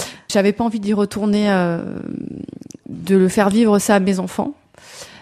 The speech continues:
Speaker 1: Voilà.
Speaker 2: dis donc, ça a été si douloureux que ça ? Quand on voit votre parcours, on se dit que vous êtes vraiment sorti par le haut et que c'était tranquillou.
Speaker 1: Parce que vous pensez que les bons élèves, euh,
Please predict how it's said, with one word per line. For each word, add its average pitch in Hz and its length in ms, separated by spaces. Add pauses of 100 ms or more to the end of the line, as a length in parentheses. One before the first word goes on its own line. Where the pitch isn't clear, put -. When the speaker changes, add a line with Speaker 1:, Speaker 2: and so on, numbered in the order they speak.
(120)
Speaker 1:
Voilà. 165 180
Speaker 2:
dis - 80
donc, 143 240
ça - 100
a 92 40
été 95 120
si - 160
douloureux 117 300
que - 60
ça ? - 220 (400)
Quand 120 160
on 123 40
voit 127 100
votre 110 160
parcours, 170 380
on 113 40
se 95 60
dit 131 140
que 110 140
vous 98 220
êtes 101 80
vraiment 120 280
sorti - 300
par - 160
le 104 100
haut 147 200
et - 40
que - 40
c'était 104 200
tranquillou. 165 500 (560)
Speaker 1:
Parce 254 160
que 311 80
vous 285 140
pensez 320 280
que 403 80
les 302 80
bons 247 240
élèves, 269 340
euh, 208 1000